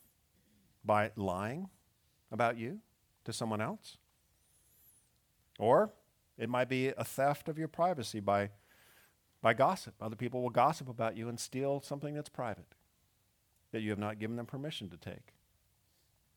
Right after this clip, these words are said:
Or it could be a theft of your time, stolen by someone who's continually irresponsible and lazy, and it just costs you more and more time. Not time you've chosen to give,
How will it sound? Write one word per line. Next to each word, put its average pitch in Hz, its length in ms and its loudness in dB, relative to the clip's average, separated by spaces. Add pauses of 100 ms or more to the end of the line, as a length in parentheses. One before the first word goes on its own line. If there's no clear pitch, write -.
(1300)
Or 160 200 10
it 185 40 6
could 180 180 4
be 180 260 8
a 151 100 4
theft 190 360 6
of 160 140 6
your 165 120 2
time, 123 500 2 (400)
stolen 170 380 10
by 135 140 12
someone 156 380 8
who's 139 460 4
continually 147 640 2
irresponsible 135 800 0
and 110 120 2
lazy, 123 380 2
and 101 100 0
it 107 80 -4
just - 240 -4 (420)
costs - 400 0
you 110 80 -4
more 110 220 -2
and 131 80 -8
more 127 160 -6
time. 107 300 -12 (640)
Not 156 200 12
time 170 240 12
you've 165 160 8
chosen 175 320 8
to 156 60 6
give, 190 380 12